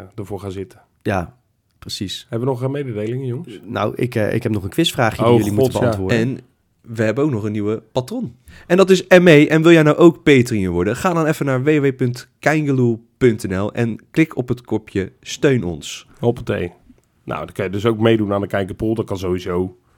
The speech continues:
Speaker 1: Maar met Patreon, als je Patreon bent, krijg je een extra vraagje. We hebben weer wat weekwinnaars, jongens. Wedstrijdwinnaars tegen Partizan. Die hadden we ook nog, eh, te goed.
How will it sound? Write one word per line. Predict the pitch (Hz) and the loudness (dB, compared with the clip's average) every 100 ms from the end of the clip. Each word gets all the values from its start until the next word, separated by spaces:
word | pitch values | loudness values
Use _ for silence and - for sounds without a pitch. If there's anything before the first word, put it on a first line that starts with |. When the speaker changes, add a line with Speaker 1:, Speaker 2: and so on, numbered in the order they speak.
| _ | _
Speaker 1:
Maar | - 95 | -8 -6
met | 90 85 | -6 -8
Patreon, | 92 90 101 90 | -10 -8 -6 -6
als | 87 | -8
je | - | -8
Patreon | 92 92 92 | -10 -8 -8
bent, | 87 | -10
krijg | 87 95 | -10 -10
je | 113 | -8
een | |
extra | 120 131 120 | -6 -4 -2
vraagje. | 135 123 123 | 0 -2 -6
We | 170 - _ _ _ _ | -14 -16 _ _ _ _
hebben | 151 151 | -10 -8
weer | 147 135 | -6 -6
wat | 135 | -4
weekwinnaars, | 208 196 185 165 156 - | -4 -2 -2 -2 -4 -6
jongens. | 156 160 - - | -6 -8 -10 -14
Wedstrijdwinnaars | 143 165 165 139 151 147 | -12 -8 -8 -8 -8 -8
tegen | 131 139 127 | -10 -14 -10
Partizan. | - 202 175 143 156 185 180 _ - - - _ _ | -8 -6 -4 -2 -2 -4 -8 _ -20 -20 -20 _ _
Die | 147 | -2
hadden | 139 143 | 0 0
we | 139 | 0
ook | |
nog, | 131 127 | -2 -2
eh, | 135 127 | 0 2
te | 120 123 | 0 -2
goed. | 123 165 170 | -2 -2 -4